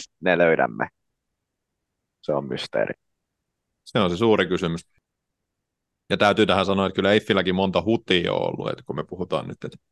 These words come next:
Speaker 2: että Eif on onnistunut hyvin, niin, ja kiistatta onnistui tällä kaudella tosi hyvin, mutta että kyllä siellä,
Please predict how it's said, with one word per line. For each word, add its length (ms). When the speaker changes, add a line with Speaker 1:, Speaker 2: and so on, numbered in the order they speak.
Speaker 2:
että 160
Eif 260
on 80
onnistunut 520
hyvin, 320
niin, 220
ja 160
kiistatta 500
onnistui 360
tällä 240
kaudella 340
tosi 260
hyvin, 220
mutta 140
että 100
kyllä 140
siellä, 180